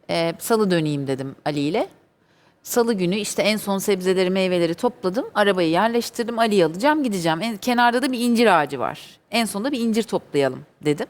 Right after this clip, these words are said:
Yanımda kuzenim var, on dört on beş yaşında. O da bana eşlik ediyor. Birkaç arı geldi. Şöyle yani çok normal. Ben zaten hep köyde büyüdüm yani. Sonra birkaç arı daha geldi. O ergen ya, onlar böyle büyük hareketler yaparlar ya böyle.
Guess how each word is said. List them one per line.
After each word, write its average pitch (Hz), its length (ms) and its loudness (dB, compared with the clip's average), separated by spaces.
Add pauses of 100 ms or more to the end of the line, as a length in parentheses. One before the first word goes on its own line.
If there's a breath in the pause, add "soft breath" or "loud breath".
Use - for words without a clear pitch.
Yanımda 190 500 0
kuzenim 190 360 2
var, 147 100 2
on 151 180 0
dört 151 200 0
on 156 180 -2
beş 143 180 -4
yaşında. 165 440 -8 (640 soft breath)
O 262 100 0
da 226 80 4
bana 240 160 4
eşlik 269 380 -2
ediyor. 147 320 -2 (320)
Birkaç 285 260 -4
arı 254 140 0
geldi. 156 500 0 (720 loud breath)
Şöyle 240 180 0
yani 180 180 2
çok 233 220 -2
normal. 175 440 2 (160)
Ben 151 180 0
zaten 156 440 -2
hep 156 120 -6 (600)
köyde 175 340 2
büyüdüm 135 340 -4
yani. 147 340 -8 (640 soft breath)
Sonra 247 180 0
birkaç 233 320 2
arı 214 220 4
daha 208 180 4
geldi. 175 400 0 (440)
O 226 160 4
ergen 214 420 4
ya, 170 320 2
onlar 190 380 0
böyle 202 220 4
büyük 214 260 0
hareketler 180 520 2
yaparlar 180 500 2
ya 156 120 0
böyle. 139 320 -8